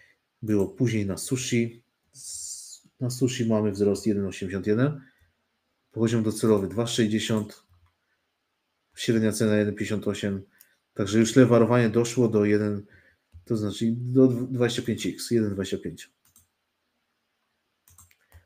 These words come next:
Także takie zaawansowane rozegrania tutaj są. Na Juni dalsze ruchy wzrostowe, ale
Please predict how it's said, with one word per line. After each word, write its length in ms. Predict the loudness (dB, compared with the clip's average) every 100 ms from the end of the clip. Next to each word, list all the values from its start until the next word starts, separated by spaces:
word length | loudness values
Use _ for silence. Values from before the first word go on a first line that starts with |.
| _ _ _ _ _ _ _ _ _ _
Także 240 | -6 -4
takie 480 | 0 0 2 4 4 4 2 0
zaawansowane 720 | -2 -2 -2 -4 -2 0 0
rozegrania 720 | -2 -2 -2 -2 -2 -2 -4 -10
tutaj 320 | -20 -18 -14
są. 400 | -10 -4 -4 -4 -8 -20 _ _ _ _
Na 220 | -4 2 4
Juni 360 | 6 4 2
dalsze 560 | 2 2 0 -4 -10 -12 -18 _ _ -16
ruchy 300 | -16 -10 -8
wzrostowe, 480 | -8 -2 2 4
ale 200 | 4 4